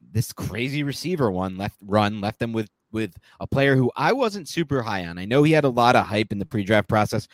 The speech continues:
from some people. I remember even when we talked to Schmelke, when Schmelke's like, "Who's your big sleeper? Who's your big sleeper? Is it this guy?" When I was talking, telling him it was Tyquan Thornton, I was like, he's like, "Is it this guy?" And I was like, "No," but I, I, you know, I had heard the hype too. I, Jalen,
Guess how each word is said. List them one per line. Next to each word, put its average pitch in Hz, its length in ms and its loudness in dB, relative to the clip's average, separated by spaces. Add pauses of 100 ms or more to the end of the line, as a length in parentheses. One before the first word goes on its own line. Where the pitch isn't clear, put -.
(160)
from 104 140 -6
some 113 300 -2
people. 123 360 4 (300)
I - 60 -8
remember 127 260 4
even 123 220 2
when 110 100 -2
we 101 80 -2
talked 110 280 0
to 104 60 -10
Schmelke, 104 440 -2
when 92 100 -6
Schmelke's 98 380 -6
like, 90 120 -8
"Who's 131 240 0
your 131 60 -2
big 117 240 -4
sleeper? 113 260 -2
Who's 117 140 0
your 117 80 -6
big 113 140 -4
sleeper? 101 300 -8
Is 101 180 -14
it 104 160 -14
this 120 180 -8
guy?" 139 240 -4 (300)
When 113 120 -2
I 113 60 2
was 101 100 -2
talking, - 280 -2
telling 110 240 -2
him 95 100 -6
it - 20 -4
was 90 120 -6
Tyquan 90 400 -8
Thornton, 98 240 -4
I 82 40 -12
was 85 80 -16
like, 90 120 -18
he's 104 280 -8
like, 104 160 -4
"Is 98 140 -8
it 95 100 -12
this 135 200 -4
guy?" 156 200 0 (440)
And 120 80 -4
I - 20 2
was 113 80 -2
like, 110 140 -4
"No," 131 420 2
but 123 100 0
I, 110 160 -2 (100)
I, 135 100 -8
you 143 100 -10
know, 131 120 -4
I 151 180 -4
had 143 160 -10
heard 135 240 -6
the 190 80 -14
hype 127 340 -12
too. 107 340 -10 (920)
I, 190 400 0 (420)
Jalen, 170 320 -2